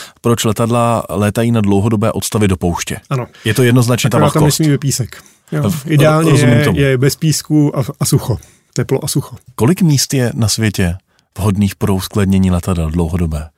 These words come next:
Speaker 1: Dá se to spočítat?
Speaker 2: Eh, popravdě nemám o tom úplně přehled, ale v,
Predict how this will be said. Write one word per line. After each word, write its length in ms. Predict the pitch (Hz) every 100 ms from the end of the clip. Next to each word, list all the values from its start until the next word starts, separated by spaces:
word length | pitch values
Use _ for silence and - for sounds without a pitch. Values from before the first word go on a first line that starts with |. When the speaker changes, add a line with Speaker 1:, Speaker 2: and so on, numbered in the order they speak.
| _
Speaker 1:
Dá 100 | 95
se 100 | 90
to 80 | 104
spočítat? 540 | - 98 - 151 180 185 - _
Speaker 2:
Eh, 240 | 117 101 87
popravdě 380 | - 113 120 147
nemám 220 | 127 123
o 60 | 127
tom 140 | 135
úplně 220 | 127 135 185
přehled, 340 | 151 127 117
ale 120 | 131
v, 80 | 127